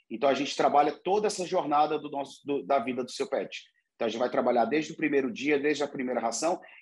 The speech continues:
e até mesmo quando chegar o dia da partida daquele pet, a gente vai preparar a família e preparar o pet pra esse momento tão,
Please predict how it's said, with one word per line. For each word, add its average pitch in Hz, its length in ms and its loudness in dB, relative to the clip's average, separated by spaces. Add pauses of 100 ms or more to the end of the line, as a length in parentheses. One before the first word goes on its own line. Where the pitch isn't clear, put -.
e 196 40 4
até 208 240 4
mesmo 165 400 0
quando 147 200 -4
chegar 127 360 4
o 123 80 2
dia 120 320 -2 (240)
da 123 120 2
partida 120 420 -2
daquele 120 300 -6
pet, 127 420 -2
a 131 80 2
gente 131 220 -2
vai 135 100 2
preparar 120 540 4 (180)
a 143 120 4
família 135 580 0
e 135 60 -6
preparar 139 440 0
o 120 100 -4
pet 117 280 -6
pra 123 80 -10
esse - 160 -12
momento 117 360 -4
tão, 127 220 -2